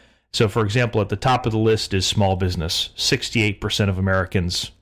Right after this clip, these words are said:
have a lot of confidence in small businesses. Sixty-four percent have a lot of confidence in the military.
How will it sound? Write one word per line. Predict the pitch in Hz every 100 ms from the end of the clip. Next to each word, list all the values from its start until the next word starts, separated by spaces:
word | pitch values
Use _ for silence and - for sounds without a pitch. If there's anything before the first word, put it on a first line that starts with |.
| _
have | - 90
a |
lot | 92 90
of | 90
confidence | - 92 - 90 85
in | 87
small | 82 85 82
businesses. | 87 87 92 - 82 - - - _ _ _ -
Sixty-four | - 120 - 113 101 120 113
percent | 110 101 107 98
have | 98
a | 90
lot | 95 95
of | 95
confidence | 101 95 - 90 95
in | 87
the |
military. | 85 101 104 - 92 80 82